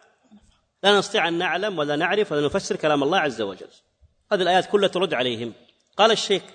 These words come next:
بعد ذلك: "واطلب تفاسير هذه الآيات من كتب أهل العلم،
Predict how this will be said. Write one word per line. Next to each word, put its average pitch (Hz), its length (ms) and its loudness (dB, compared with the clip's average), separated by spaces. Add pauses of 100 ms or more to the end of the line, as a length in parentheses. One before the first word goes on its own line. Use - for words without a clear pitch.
بعد 151 180 -2
ذلك: 175 200 0
"واطلب 208 340 2
تفاسير 165 580 -2 (840)
هذه 190 380 2
الآيات 185 640 0
من 185 80 -2
كتب 233 300 -4
أهل 180 240 2
العلم، 127 280 -2